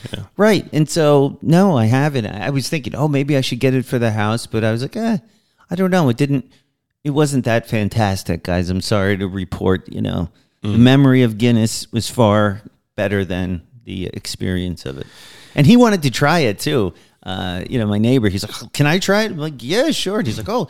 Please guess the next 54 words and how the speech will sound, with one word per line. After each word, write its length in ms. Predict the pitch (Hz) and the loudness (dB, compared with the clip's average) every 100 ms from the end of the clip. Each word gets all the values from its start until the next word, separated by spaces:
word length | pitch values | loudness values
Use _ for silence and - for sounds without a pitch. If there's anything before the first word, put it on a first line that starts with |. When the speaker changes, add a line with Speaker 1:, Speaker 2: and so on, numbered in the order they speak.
| - - | -8 -8
Speaker 2:
that 120 | 208 | -4
tastes 200 | 233 196 | -4 -2
just 220 | 196 196 | -2 0
like 200 | 220 202 | -4 -2
Guinness." 320 | 214 220 143 | -2 -2 -2
I 80 | 117 | -6
said, 160 | 120 123 | -6 -4
"Yeah, 260 | 196 247 170 | -2 0 0
I 60 | |
know." 380 | 131 180 165 107 _ _ - - - | -2 -2 -2 -4 _ _ -8 -8 -2
Speaker 1:
Guinness 220 | 135 208 | 0 2
Speaker 2:
And 80 | - | 2
Speaker 1:
is 100 | 120 | 2
a 40 | 120 | 2
Speaker 2:
then 80 | 117 | 4
Speaker 1:
weird 300 | 120 117 - | 4 2 2
thing. 220 | 117 101 | 0 2
It 80 | 90 | 0
doesn't 260 | 139 180 147 | 0 0 -2
taste 260 | 135 120 | -2 -2
like 220 | 117 90 | -4 -4
beer. 340 | 87 110 117 113 | -2 0 4 2
It 100 | 98 | 2
doesn't, 220 | 110 113 | -2 -4
you 100 | 101 | -6
know, 260 | 98 95 92 | -4 -6 -6
it's 80 | - | -2
a 20 | |
Speaker 2:
It's 60 | 180 | 0
Speaker 1:
very 100 | 147 | 2
Speaker 2:
l-, 60 | 123 | 0
Speaker 1:
strange 680 | - 117 117 113 101 - - | 0 2 2 2 -2 -6 -8
Speaker 2:
it's 80 | - | -6
like 100 | 165 | -6
a 60 | |
bitter 360 | 113 127 139 131 | 0 2 2 2
Speaker 1:
Yeah. 40 | |
Speaker 2:
chocolate. 720 | 113 - 113 101 107 104 107 _ _ | 0 0 0 0 0 0 -2 _ _
Speaker 1:
I 60 | - | 0
mean, 100 | 131 | 0
I've 120 | 135 - - | 0 -4 -12
spent 240 | - 151 | -4 0
enough 200 | 135 117 - | 2 0 -2
time 220 | 101 95 | -4 -4
in 60 | |
Irish 280 | 98 98 92 | -4 -6 -8
bars 340 | - 98 98 - | -6 -2 -2 -4
to 60 | - | -6
have 100 | 92 | -4
had 160 | 98 | -4
my 100 | - | -6
fair 300 | - - 101 | -8 -6 -6
of 100 | 92 | -6
Guinnesses, 560 | 101 101 101 - - | -6 -6 -6 -6 -8